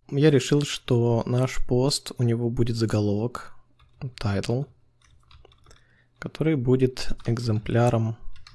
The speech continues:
класса char field. И у него есть обязательный элемент max length, который будет сто пятьдесят. Я поставлю на индексацию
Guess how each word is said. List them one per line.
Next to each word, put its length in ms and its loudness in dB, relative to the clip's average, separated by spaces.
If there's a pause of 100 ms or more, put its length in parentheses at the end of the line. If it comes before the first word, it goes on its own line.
(340)
класса 800 -2 (880)
char 380 2
field. 520 0 (1700)
И 40 -6
у 40 -2
него 360 -2
есть 440 -2
обязательный 720 0
элемент 680 -2
max 520 -2
length, 500 -2 (1400)
который 400 -6
будет 300 -2
сто 200 -2
пятьдесят. 720 -2 (480)
Я 180 -2
поставлю 560 0
на 140 0
индексацию 920 -2